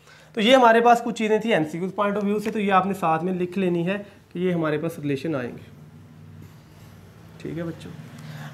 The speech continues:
अब इस इक्वेशन में आप C की वैल्यू पुट करें, C किसके बराबर होता है, A epsilon naught over D, ये लास्ट टाइम प्रूफ किया था in the vacuum। अगर मीडियम आएगा A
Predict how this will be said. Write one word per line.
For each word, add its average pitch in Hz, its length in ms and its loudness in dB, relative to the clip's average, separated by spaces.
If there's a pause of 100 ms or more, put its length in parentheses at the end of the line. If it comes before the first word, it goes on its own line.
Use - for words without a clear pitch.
(100)
अब 262 280 4
इस 254 140 0
इक्वेशन 269 340 2
में 262 120 2
आप 254 120 2
C 247 260 -2
की 233 80 -6
वैल्यू 202 240 6
पुट 156 220 -6
करें, - 240 -6 (580)
C 240 180 0
किसके 247 220 0
बराबर 247 280 8
होता 233 220 6
है, 226 180 -2 (400)
A 190 500 6 (500)
epsilon 226 420 4
naught 220 240 8
over 226 160 4
D, 170 100 -2
ये 196 180 4
लास्ट 196 240 6
टाइम 220 140 0
प्रूफ 185 280 0
किया 220 200 0
था 226 120 6 (440)
in 196 240 4
the 226 100 8 (100)
vacuum। 175 400 4 (140)
अगर 196 180 4
मीडियम 220 340 6
आएगा 226 220 6
A 175 240 2